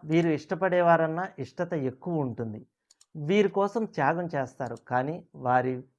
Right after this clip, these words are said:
వీరి త్యాగాన్ని గుర్తించరు. అలాగే వీరికి సముద్ర స్నానాలన్నా, నీరన్నా కొంత భయం ఉంటుంది. అలాగే కూలింగ్ ఉన్న వస్తువులు వీరికి పడవు.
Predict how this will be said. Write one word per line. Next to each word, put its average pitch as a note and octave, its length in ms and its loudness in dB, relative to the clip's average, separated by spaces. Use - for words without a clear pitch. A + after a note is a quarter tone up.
వీరి C3+ 400 -2
త్యాగాన్ని D#3+ 640 0
గుర్తించరు. B2+ 560 -8
అలాగే G3 400 2
వీరికి F#3+ 300 2
సముద్ర G3 440 0
స్నానాలన్నా, E3 800 -2
నీరన్నా D#3 640 0
కొంత D3 280 -10
భయం B2+ 360 -4
ఉంటుంది. A2+ 360 -10
అలాగే F3 420 4
కూలింగ్ F#3+ 480 2
ఉన్న E3+ 200 0
వస్తువులు E3 680 0
వీరికి C3 400 -2
పడవు. G#2+ 380 -4